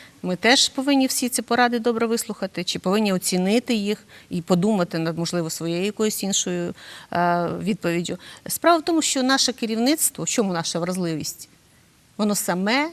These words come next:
дуже невизначене щодо своєї ролі. Вони хочуть і торгувати, і воювати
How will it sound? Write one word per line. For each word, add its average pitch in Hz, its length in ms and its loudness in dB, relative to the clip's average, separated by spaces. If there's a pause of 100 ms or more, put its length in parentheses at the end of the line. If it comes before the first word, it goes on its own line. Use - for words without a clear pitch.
(100)
дуже 180 540 0
невизначене 180 800 0
щодо 165 380 -4
своєї 165 500 -2
ролі. 139 320 -8 (300)
Вони 220 180 4
хочуть 165 420 -4
і 175 80 -6
торгувати, 160 680 0 (140)
і 165 60 -8
воювати 214 720 4